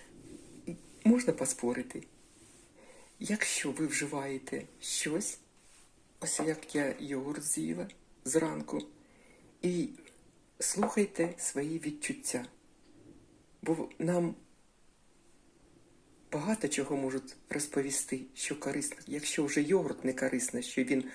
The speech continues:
пробіотик в йогурті пропадає в шлунку. Ну, я не можу, все, все, про це не буду більш. Слухайте свої відчуття.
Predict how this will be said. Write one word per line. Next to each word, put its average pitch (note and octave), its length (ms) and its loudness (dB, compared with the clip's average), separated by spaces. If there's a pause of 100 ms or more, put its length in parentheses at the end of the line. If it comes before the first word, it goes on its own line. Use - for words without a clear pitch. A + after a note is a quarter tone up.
(600)
пробіотик D3 640 6
в C3 380 0
йогурті C3 540 2 (260)
пропадає C3 720 4 (1120)
в - 100 -6
шлунку. D3 540 2 (160)
Ну, B3+ 80 8
я A#3+ 200 10
не G#3+ 120 10
можу, D#3+ 320 2
все, - 260 4
все, - 260 2
про - 220 -2
це - 180 4
не E3 120 6
буду B2 340 -2
більш. B2+ 540 -4 (1700)
Слухайте - 600 6
свої C#3+ 340 2
відчуття. - 500 -4